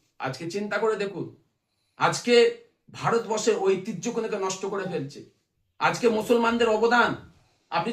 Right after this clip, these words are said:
চলে যান দিল্লিতে, নব্বই হাজারের প্লাস দেশের জন্য শহীদ হয়েছে, ইংরেজদের জন্য লড়ার জন্য শহীদ হয়েছে। শুধু মুসলমান আছে সিক্সটি ফাইভ প্লাস আছে, সেইগুলো তো চোখে পড়ছে না,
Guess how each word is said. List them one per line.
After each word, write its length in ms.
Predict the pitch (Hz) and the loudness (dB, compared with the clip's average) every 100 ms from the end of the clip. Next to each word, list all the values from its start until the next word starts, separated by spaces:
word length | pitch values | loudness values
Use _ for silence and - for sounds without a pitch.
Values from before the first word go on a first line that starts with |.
| 233 | 2
চলে 160 | 240 247 | 2 4
যান 160 | 240 151 - - 147 | 2 0 -10 -4 0
দিল্লিতে, 420 | 233 247 262 254 - - _ _ _ _ _ _ _ - | 4 4 4 2 2 -8 _ _ _ _ _ _ _ -6
নব্বই 500 | 143 240 190 254 262 214 | 2 2 2 0 2 2
হাজারের 340 | 202 233 247 247 254 | 2 2 2 2 2
প্লাস 280 | 262 277 - - _ _ _ _ _ _ - | 6 6 2 -12 _ _ _ _ _ _ -14
দেশের 360 | 135 220 262 254 | 0 2 4 2
জন্য 120 | 247 233 - | 2 2 4
শহীদ 220 | 247 262 226 | 4 6 2
হয়েছে, 240 | 220 170 135 - _ 180 | 0 -2 -8 -10 _ -4
ইংরেজদের 380 | 214 226 226 240 | 2 2 0 -6
জন্য 120 | 240 226 | -4 2
লড়ার 200 | 214 220 | 4 2
জন্য 120 | 240 226 240 | 0 0 4
শহীদ 200 | 262 269 | 4 6
হয়েছে। 240 | 240 185 190 - - _ - | 2 2 -4 -6 -14 _ -10
শুধু 180 | 233 247 196 | -6 -4 -2
মুসলমান 380 | 196 240 233 233 226 | -2 -2 -2 -2 -2
আছে 120 | 226 220 | -2 -6
সিক্সটি 320 | 214 - 233 - | -10 -10 -12 -6
ফাইভ 220 | 175 190 143 - _ _ _ _ | -2 -2 -6 -12 _ _ _ _
প্লাস 220 | 202 220 220 180 | 4 4 4 -4
আছে, 160 | 143 117 - _ _ _ _ _ _ _ _ | -8 -12 -18 _ _ _ _ _ _ _ _
সেইগুলো 320 | - 170 202 208 | -6 -4 -4 -4
তো 60 | 208 202 | -4 -4
চোখে 160 | 196 202 | -6 -6
পড়ছে 220 | 196 - | -8 -10
না, 60 | 208 | -12